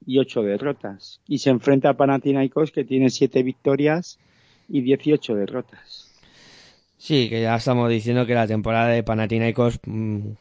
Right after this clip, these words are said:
Speaker 2: como equipo que has mencionado en último lugar, que, que bueno, que ha acumulado en, en este periplo, mm,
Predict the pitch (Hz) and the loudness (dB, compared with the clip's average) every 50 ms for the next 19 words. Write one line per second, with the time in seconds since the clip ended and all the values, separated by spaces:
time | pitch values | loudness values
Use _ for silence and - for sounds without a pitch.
0 | _ - 117 113 113 110 - 127 117 120 110 - 123 117 120 127 120 110 - 120 | _ -6 -4 -4 -4 -2 -2 -2 -2 -2 -2 0 0 0 2 2 0 0 -2 -2
1 | 120 117 117 113 117 117 117 117 - - - - - - _ - 151 139 139 135 | -2 0 0 0 2 2 0 -2 -4 -8 -18 -20 -20 -20 _ 0 0 2 2 2
2 | 127 131 135 131 139 131 127 123 123 120 127 131 135 139 143 160 160 - - - | 0 0 2 2 4 4 4 2 0 0 2 2 2 2 2 0 -4 -8 -14 -20
3 | - - _ _ _ - - 120 117 113 110 110 110 107 107 107 104 107 107 104 | -20 -20 _ _ _ -6 -2 -2 0 0 0 0 -2 -2 -4 -4 -4 -6 -8 -6
4 | - 117 113 107 117 127 131 117 - 117 117 113 123 123 123 120 120 120 123 127 | -6 -4 -4 -2 0 0 0 0 0 -2 -4 -4 -2 -2 -2 0 0 0 0 2
5 | 127 131 127 123 127 123 120 117 113 110 110 - - _ _ _ _ _ _ - | 2 2 2 2 2 2 0 0 0 -2 -4 -6 -10 _ _ _ _ _ _ -6
6 | 120 123 120 120 117 113 113 113 110 104 - - - - 127 131 131 - - 156 | -2 -2 0 0 0 0 0 -2 -4 -4 -8 -8 -4 -2 0 0 0 0 0 -2
7 | 139 139 - 135 131 139 143 143 139 139 151 165 175 - _ 143 131 117 117 113 | -2 0 0 0 0 0 -2 -2 -2 -2 -2 -2 -4 -6 _ -6 -4 -4 -2 -2
8 | 113 113 110 110 110 107 107 110 | -2 -2 -4 -4 -4 -6 -6 -8